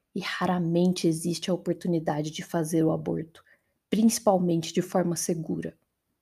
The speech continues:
Esse tipo de atitude, de ataque, só deixa essa luta mais difícil. Desencoraja as vítimas a denunciarem seus abusadores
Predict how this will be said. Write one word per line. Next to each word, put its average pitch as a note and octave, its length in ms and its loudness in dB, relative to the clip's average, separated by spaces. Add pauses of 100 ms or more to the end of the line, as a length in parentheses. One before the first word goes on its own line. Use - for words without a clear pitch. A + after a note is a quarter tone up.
(460)
Esse F3 240 -2
tipo F#3+ 320 -2
de F#3 80 -2
atitude, F3 760 -2 (260)
de F3 120 0
ataque, - 760 -6 (280)
só - 160 2
deixa F#3+ 300 4
essa F#3 200 0
luta F3+ 260 0
mais F#3+ 220 4
difícil. - 720 -4 (640)
Desencoraja E3+ 1080 2
as D#3 200 -2
vítimas F3 560 -2
a F3 60 2
denunciarem E3 720 0
seus E3+ 240 -2
abusadores E3+ 880 0